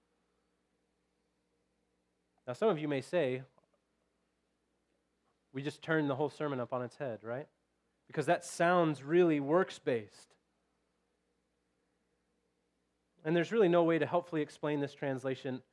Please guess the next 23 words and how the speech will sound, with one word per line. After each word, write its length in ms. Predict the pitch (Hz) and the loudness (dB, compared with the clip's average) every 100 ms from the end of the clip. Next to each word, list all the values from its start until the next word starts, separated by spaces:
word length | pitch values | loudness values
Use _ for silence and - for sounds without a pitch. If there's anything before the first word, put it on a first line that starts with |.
| _ _ _ - | _ _ _ -6
in 200 | 147 135 | -4 -4
the 100 | 135 | -6
time 240 | - 147 | -2 -2
that 100 | 151 | 0
we 80 | 143 | -2
have 160 | 139 135 | -4 -4
together, 440 | 131 131 127 123 - | -2 0 0 -2 0
other 240 | 151 170 | 2 2
than 160 | 156 139 | 0 -4
to 100 | 139 | -6
say 220 | - 139 | -4 -4
that 160 | 127 | -4
the 100 | - 139 | -8 -6
"if" 280 | 160 170 - | -4 -4 -4
that 140 | 156 - | -8 -4
Paul 220 | 147 135 | 0 0
uses 540 | 127 135 135 120 110 _ _ _ _ _ _ 139 _ _ _ | 0 -2 -2 -6 -14 _ _ _ _ _ _ -20 _ _ _
at 100 | 139 | -10
the 60 | |
start 280 | 135 - 143 | -10 0 0
of 80 | 147 | 0
the 60 | 127 | -2
verse 640 | 120 117 101 - - - | -2 -4 -4 -18 -20 -20